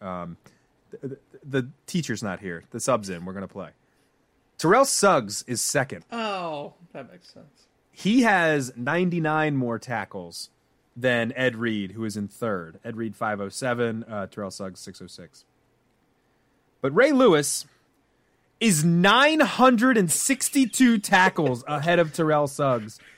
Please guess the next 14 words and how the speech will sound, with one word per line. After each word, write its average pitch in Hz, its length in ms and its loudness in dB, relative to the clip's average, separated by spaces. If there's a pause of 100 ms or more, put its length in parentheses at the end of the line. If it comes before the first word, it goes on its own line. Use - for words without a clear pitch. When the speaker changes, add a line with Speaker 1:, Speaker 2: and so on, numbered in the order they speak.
(140)
Speaker 1:
coming 196 220 6
in 196 100 4
with 165 180 2
one 170 280 6
thousand 170 520 0
five 156 300 2
hundred 143 240 -2
and 127 120 -6
sixty-eight 135 560 -4
solo 120 340 -4
tackles 107 640 -8 (360)
within 135 560 2 (320)
his 127 180 -2
storied 147 840 4